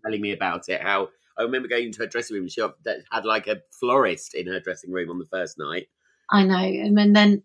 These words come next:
Speaker 2: I, you know, lucky, lucky for B, really, because, you know, she,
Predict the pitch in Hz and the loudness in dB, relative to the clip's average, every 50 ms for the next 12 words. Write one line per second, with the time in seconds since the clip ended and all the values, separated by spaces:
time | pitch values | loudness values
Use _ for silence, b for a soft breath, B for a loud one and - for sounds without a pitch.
0 | _ - 208 208 - 233 226 208 202 - 208 196 175 175 185 240 302 - - - | _ 6 6 6 6 6 0 0 4 6 6 6 6 6 6 6 4 4 2 2
1 | 208 185 202 202 220 254 262 - 233 208 - 208 196 190 - 233 233 220 202 202 | 2 2 2 2 2 0 0 2 -2 -2 -2 -2 -6 -4 -2 -2 0 0 2 2
2 | 208 202 202 196 196 196 - 202 - 220 214 208 - - - _ _ _ _ - | 4 2 4 4 2 0 0 -4 -2 0 0 -2 -2 -8 -14 _ _ _ _ 4
3 | 208 220 220 214 214 208 208 - - 226 214 214 208 202 - | 6 6 6 8 6 4 4 2 2 0 0 0 0 -2 -4